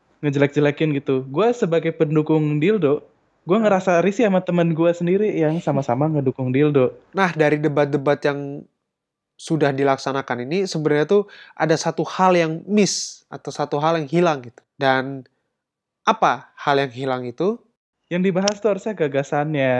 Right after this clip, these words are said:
Speaker 2: Hmm.
Speaker 1: Ya, orang tuh yang ngebahas justru kelemahannya. Kalau lu mau cari kelemahan,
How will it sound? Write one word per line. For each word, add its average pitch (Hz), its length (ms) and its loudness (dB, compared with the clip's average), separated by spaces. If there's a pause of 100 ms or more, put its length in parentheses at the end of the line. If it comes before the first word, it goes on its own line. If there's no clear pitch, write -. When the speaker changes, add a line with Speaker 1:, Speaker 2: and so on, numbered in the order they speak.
(180)
Speaker 2:
Hmm. - 340 -14
Speaker 1:
Ya, 120 300 -4
orang 151 320 0
tuh 214 160 0
yang 180 160 0
ngebahas 143 420 0
justru 156 380 -2
kelemahannya. 127 880 -2
Kalau 170 160 4
lu 214 100 4
mau 233 140 4
cari 180 240 0
kelemahan, 170 640 2